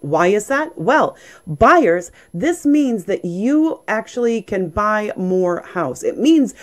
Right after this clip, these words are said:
that those housing prices that have gone up in the last few years are now a little bit more affordable, because actually interest rates impact your buying power far more than, interest rates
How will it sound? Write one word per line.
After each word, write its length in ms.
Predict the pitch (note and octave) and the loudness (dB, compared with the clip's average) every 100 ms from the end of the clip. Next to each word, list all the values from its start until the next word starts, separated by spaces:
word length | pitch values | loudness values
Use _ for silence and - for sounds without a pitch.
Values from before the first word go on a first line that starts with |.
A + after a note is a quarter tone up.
| - - | -12 -6
that 160 | G#3 | -4
those 180 | G#3 G3 | -2 -2
housing 400 | - A3+ B3 C4+ | 0 0 2 0
prices 400 | G#3+ F3+ F3+ E3 | 0 0 0 -2
that 160 | E3+ E3 | 0 0
have 100 | D#3 | -2
gone 220 | F3+ F3 | -2 -2
up 180 | B3+ B3+ | -2 -2
in 80 | |
the 80 | E3+ | -2
last 320 | D3+ D3+ D3+ | 0 -2 -4
few 140 | E3+ D#3 | -4 -2
years 340 | D3+ D3+ D3 - - - | 2 0 0 -8 -20 -6
are 160 | - G3 | 0 2
now 340 | G3+ G#3+ A#3 | 4 2 4
a 80 | - | 4
little 280 | F#3+ B3+ D#4+ | 4 4 4
bit 140 | D4 | 4
more 260 | B3 B3 A#3 | 6 6 4
affordable, 560 | - C4+ C4+ D#3 C#3+ - - - | 2 2 2 2 0 -4 -8 0
because 220 | G#3+ G#3+ - | 2 2 2
actually 420 | G#3 D4 C#4+ A3+ F#3 | -2 -2 0 -2 -2
interest 460 | - D#4 C4 F#3+ - | 0 0 0 -4 0
rates 260 | E3 D#3 - | 0 0 -4
impact 560 | G3+ G#3 F#3 F#3+ F3+ - | -4 -2 -2 -2 -4 -6
your 200 | F3+ F3+ | -4 -2
buying 340 | D#3 D#3+ F3+ | -2 -2 -2
power 380 | F#3+ A3 A3+ A3+ - - _ | -2 -2 -2 -6 -10 -20 _
far 440 | - A3 A#3 C4+ | -4 0 2 2
more 480 | A#3+ A3+ G#3 D3+ D3 - - | 2 2 2 0 -4 -14 -10
than, 480 | D3 F3 E3+ E3 E3 - - E3+ - - | 0 2 2 2 -2 -4 -10 -8 -10 -2
interest 360 | F#3 C4 E4 - | 0 2 0 2
rates 240 | D4 D4 | 0 0